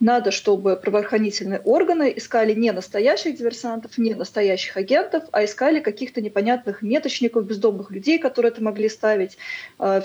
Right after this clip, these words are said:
всего кого угодно. Надо, чтобы люди подозревали друг друга. Надо, чтобы все были заняты подозрением друг на друга.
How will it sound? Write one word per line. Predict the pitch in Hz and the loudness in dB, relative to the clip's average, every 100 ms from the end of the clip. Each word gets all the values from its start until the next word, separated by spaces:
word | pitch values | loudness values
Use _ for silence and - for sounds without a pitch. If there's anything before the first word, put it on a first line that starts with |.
| - | 2
всего | 247 262 | 2 2
кого | 226 226 | 2 2
угодно. | 196 180 180 - | 2 -4 -4 -8
Надо, | 208 247 269 | 0 0 0
чтобы | - 226 208 | -2 -2 0
люди | 233 247 | 0 -2
подозревали | - 202 208 214 226 233 | -2 -2 0 2 2 2
друг | 196 208 | -4 -6
друга. | 202 190 160 - | -4 -2 -4 -8
Надо, | 202 214 190 | -2 0 0
чтобы | - 190 196 | -8 -10 -8
все | - 285 | 0 0
были | 240 208 | 2 0
заняты | 185 202 190 190 180 | 2 0 0 -4 -8
подозрением | 175 190 202 254 285 247 185 196 | -2 0 2 4 4 2 0 0
друг | 226 226 | 0 0
на | 190 | -2
друга. | 196 180 - | 0 0 -4